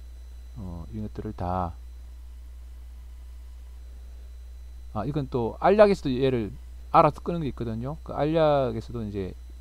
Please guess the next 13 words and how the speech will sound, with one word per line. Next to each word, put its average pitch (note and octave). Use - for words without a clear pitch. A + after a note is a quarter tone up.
이거를 G2
설치했거든요. A2
그래서 A#2+
알약도 C3
역시 A2
사사오를 A2+
알아서 B2+
잡아줬네요. G#2
사사오는 B2+
원격 D3
서비스와 B2+
원-, C3
파일, D#3